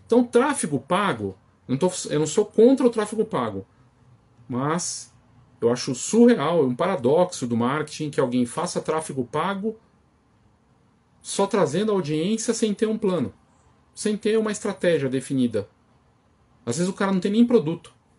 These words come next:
mas ele faz tráfego pago. Tá jogando dinheiro fora, né? Depende da estratégia. Mas é uma questão.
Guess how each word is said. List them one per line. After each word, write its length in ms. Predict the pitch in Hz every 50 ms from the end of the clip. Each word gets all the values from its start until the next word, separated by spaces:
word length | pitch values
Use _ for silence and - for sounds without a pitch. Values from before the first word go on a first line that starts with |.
| _ _ _ _ _ _ _ _ -
mas 140 | 104 98 107
ele 80 | 113
faz 240 | 117 - 120 135 -
tráfego 280 | 180 180 175 220 226 214
pago. 320 | - 160 131 101 95 104 _ _ _ _ _ _ _ _ _ _ -
Tá 140 | - 180 196
jogando 440 | 202 220 175 127 143 175 220 233 233
dinheiro 460 | 208 226 214 180 180 196 220 247 240
fora, 420 | - - 180 190 196 170 117 104
né? 220 | 110 127 151 156 - - _ _ _ _ _ _ _ _ _ _ _ _ _ _ _ _ _ _ _ _ -
Depende 340 | 170 156 151 160 156 156 165
da 100 | 175 170
estratégia. 580 | - - 196 185 - 165 127 120 98 104 107 _ _ - _ _ _ _ _ _ _ _ -
Mas 220 | 123 123 120 120
é 60 | 120
uma 100 | 123 135
questão. 420 | - 190 180 - - 151 120 98